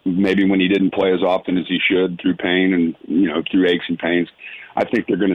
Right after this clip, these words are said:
see, you're gonna get a mixed crowd on that. I mean, I know Joey. I played with him one year, I think his rookie year, and, and I follow him, and he's a really, really good guy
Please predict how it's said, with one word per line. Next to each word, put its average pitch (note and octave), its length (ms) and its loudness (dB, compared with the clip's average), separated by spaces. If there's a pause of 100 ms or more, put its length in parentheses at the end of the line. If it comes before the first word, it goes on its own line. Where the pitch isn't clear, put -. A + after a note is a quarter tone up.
see, G#2+ 60 0
you're G#2 160 2
gonna B2 140 2
get G#2 120 2
a F2+ 40 2
mixed G2 280 0
crowd F#2 300 2
on G#2+ 160 0
that. A2 260 0
I G#2 40 -2
mean, F#2 160 2
I G#2 80 0
know G#2+ 180 2
Joey. G2+ 460 2 (600)
I G2+ 80 -2
played G2+ 260 0
with G2 140 2
him F#2+ 140 0
one G#2 200 0
year, G2+ 300 2
I F2+ 40 -2
think F2 200 -6
his F2 180 -2
rookie G2 280 0
year, F2+ 520 0
and, E2+ 280 0
and E2+ 260 0 (160)
I F#2+ 200 2
follow F#2 360 0
him, F#2 100 -4
and F2 80 -8
he's F2 220 -16
a - 20 -10
really, A#2+ 300 4
really A2 260 2
good F2+ 240 -2
guy F#2 380 2